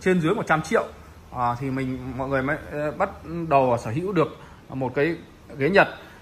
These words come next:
Và với điều kiện là mọi người vẫn phải biết mua. Còn nếu mà không biết mua vẫn là dính ghế tàu, nhưng mà nó giả hàng Nhật như thường mọi người nhé. Còn nếu mà mọi người, à, không, tài chính không quá nhiều,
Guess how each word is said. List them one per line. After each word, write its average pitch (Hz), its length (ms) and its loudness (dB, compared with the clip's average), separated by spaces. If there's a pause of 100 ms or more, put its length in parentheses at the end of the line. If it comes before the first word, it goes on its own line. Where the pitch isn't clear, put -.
(120)
Và 156 540 8
với 170 260 6
điều 233 120 6
kiện 226 220 6 (140)
là 143 160 0
mọi 139 180 -2
người 139 380 4 (160)
vẫn 226 160 4
phải 208 140 2
biết 254 140 0
mua. 277 240 6 (140)
Còn 151 120 4
nếu 226 120 4
mà 392 100 6
không 302 140 0
biết 320 80 -4
mua 269 260 4
vẫn 277 340 -2
là 196 280 6
dính 156 240 -2
ghế 180 160 2
tàu, 147 360 6 (260)
nhưng 202 260 0
mà 160 200 6
nó 143 240 0 (360)
giả 131 340 0
hàng 147 160 0
Nhật 151 160 4 (220)
như 185 200 2
thường 180 300 6 (120)
mọi 139 100 -6
người 147 140 4
nhé. 214 140 4 (420)
Còn 175 300 8
nếu 165 180 4
mà 277 140 0
mọi 175 180 -2
người, 165 240 4 (360)
à, 143 400 6 (220)
không, 254 880 0
tài 170 100 6
chính 208 200 -2
không 247 380 0
quá 190 140 10
nhiều, 240 220 8